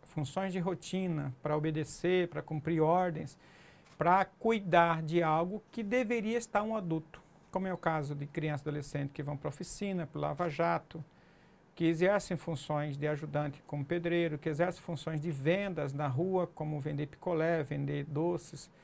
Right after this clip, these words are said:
mesmo que seja pros, pra, pra família,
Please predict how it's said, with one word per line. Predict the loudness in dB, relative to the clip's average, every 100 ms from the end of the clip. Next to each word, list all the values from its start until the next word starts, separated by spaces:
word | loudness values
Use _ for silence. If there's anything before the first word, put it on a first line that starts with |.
| -20 -6
mesmo | -2 0 -2
que |
seja | -4 0 0 0
pros, | -6 -10 -12 -4
pra, | 0 0 -2 -4
pra | -2
família, | 0 0 0 0 -2 -4